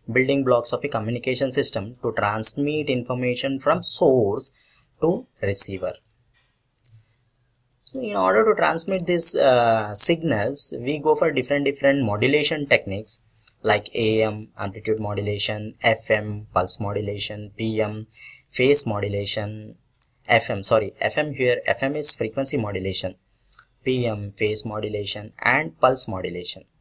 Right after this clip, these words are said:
Modulation is the process of superimposing a low frequency signal on a high frequency carrier. The meaning is that in order to transmit low frequency signals, it has to be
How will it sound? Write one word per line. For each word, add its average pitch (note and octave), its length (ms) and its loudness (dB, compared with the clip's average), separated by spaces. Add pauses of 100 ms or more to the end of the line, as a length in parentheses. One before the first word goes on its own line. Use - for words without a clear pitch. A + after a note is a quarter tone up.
(680)
Modulation A3 540 2
is G3+ 80 -6
the G3 80 -2
process D#3 420 2
of E3 140 0
superimposing D3 800 -2
a C#3+ 60 -2
low A#2+ 160 0
frequency B2+ 480 -6
signal B2 540 0
on A2+ 120 -6
a A2+ 80 -4
high A2+ 220 -6
frequency A2+ 480 -6
carrier. F2+ 440 -8
The A#2 120 -2
meaning D3+ 360 -4
is G2+ 180 -6
that G2+ 280 -4 (400)
in B2 100 -4
order D3 300 0
to E3+ 140 0
transmit A#2+ 840 -2
low A#2+ 140 -2
frequency B2+ 440 -8
signals, A2+ 840 -4 (400)
it C3+ 140 -6
has D#3 300 2
to E3 140 -2
be A2+ 460 -10